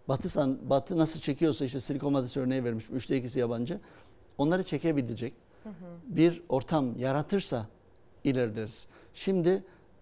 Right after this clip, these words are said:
Speaker 1: toplum beş sıfır, işte endüstri beş sıfıra giriyoruz. Yapay zeka, işte robotlarla insanların birlikte çalışacağı bir döneme giriyoruz.
Speaker 2: Hı hı.
Speaker 1: İşte bu dönemde herkesin üniversite mezunu olması gerekiyor.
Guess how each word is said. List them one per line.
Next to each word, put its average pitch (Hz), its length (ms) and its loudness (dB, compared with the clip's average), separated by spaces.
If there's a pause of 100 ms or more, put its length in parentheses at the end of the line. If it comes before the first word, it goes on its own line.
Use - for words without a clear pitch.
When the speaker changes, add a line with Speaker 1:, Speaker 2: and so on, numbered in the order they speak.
(220)
Speaker 1:
toplum 175 360 2
beş 175 160 4
sıfır, 110 380 -6
işte 143 220 0
endüstri 143 340 4
beş 143 160 6
sıfıra 131 760 -2
giriyoruz. 123 580 0 (440)
Yapay 151 340 4
zeka, 131 580 2 (160)
işte - 160 -6
robotlarla 135 680 4
insanların 135 540 -2
birlikte 131 300 -2
çalışacağı 135 640 0
bir 135 200 -2 (260)
döneme 147 300 4
giriyoruz. 110 500 -8
Speaker 2:
Hı 190 60 -16
hı. 180 40 -14 (600)
Speaker 1:
İşte 143 200 -2
bu 190 120 6
dönemde 170 540 6 (720)
herkesin 156 640 -2
üniversite 147 380 2
mezunu 117 300 -4
olması 117 340 -8
gerekiyor. - 380 -14